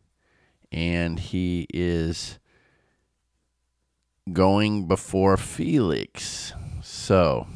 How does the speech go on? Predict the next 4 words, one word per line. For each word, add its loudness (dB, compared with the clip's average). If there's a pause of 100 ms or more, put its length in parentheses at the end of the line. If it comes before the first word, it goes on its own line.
(1500)
the -8
story 4
picks 0
up 2